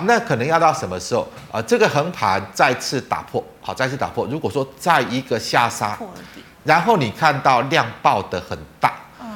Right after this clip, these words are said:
Speaker 1: 啊，那个时候可能就会把，因为在最近这个下落的过程呢，还是有很多投资人进去抢反弹摊平。
Speaker 2: 是。
Speaker 1: 啊，所以你每天看到，如果说，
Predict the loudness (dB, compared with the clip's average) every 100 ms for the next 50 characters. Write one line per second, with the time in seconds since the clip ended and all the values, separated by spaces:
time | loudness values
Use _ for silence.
0 | -10 -2 0 2 2 2 2 2 2 -2
1 | -2 -4 -4 -4 -2 -2 0 0 0 -2
2 | -4 -2 -4 -4 -6 -4 -8 -8 -8 -4
3 | -4 -2 -2 -2 -4 -2 0 2 0 -2
4 | -2 -4 -4 -10 -6 -8 -8 -18 -20 -2
5 | 0 0 2 4 4 2 -2 -2 -4 -6
6 | -4 -6 -6 -10 -10 -10 -8 -8 -6 -8
7 | -10 -12 -12 -12 -14 -18 -20 -20 -18 -18
8 | -18 -20 -16 -6 -2 0 2 0 0 -4
9 | -6 -2 -2 0 0 2 0 -4 -2 -2